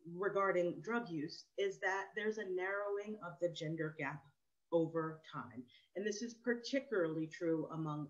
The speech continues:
Black adolescents. So for most drugs of abuse, um, boys have a higher prevalence of use. Girls have a lower prevalence of use. That gap, gender gap, was particularly high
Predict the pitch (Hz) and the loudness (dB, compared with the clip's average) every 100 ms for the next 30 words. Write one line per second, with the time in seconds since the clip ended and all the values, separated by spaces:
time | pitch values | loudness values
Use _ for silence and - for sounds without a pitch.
0 | - 160 143 - 151 151 127 - _ _ | -6 -4 -4 -6 -12 -10 -10 -12 _ _
1 | _ - _ - - - 247 226 - - | _ -20 _ -20 -20 -2 6 6 6 0
2 | - 233 220 - 196 214 254 311 330 - | -2 2 2 0 -2 2 6 6 4 -4
3 | - 202 202 196 220 226 240 151 151 151 | -10 -2 0 0 -4 -4 -4 -2 -4 -4
4 | - - _ _ _ _ _ 175 160 160 | -16 -20 _ _ _ _ _ -2 -2 -2
5 | 160 190 190 190 190 180 165 147 - - | 2 4 6 6 4 -4 -6 -6 -6 4
6 | 208 196 196 190 - 170 160 156 156 160 | 6 10 10 8 6 -2 2 2 2 -2
7 | 139 139 147 - - _ _ _ _ _ | -4 -4 -4 -6 -18 _ _ _ _ _
8 | _ 185 175 175 165 160 156 160 156 156 | _ 4 6 4 2 0 4 4 4 0
9 | 147 127 135 - 131 139 139 147 - - | -2 -2 -2 -4 -8 -2 -4 -4 -12 0
10 | 180 190 202 - 185 170 165 - 196 180 | 4 4 2 -2 -2 -2 -4 -6 0 2
11 | 170 170 156 151 - 196 - 254 - 196 | 4 2 -2 -8 -8 -10 -8 -8 0 0
12 | 156 160 160 160 147 147 | 2 0 0 2 2 0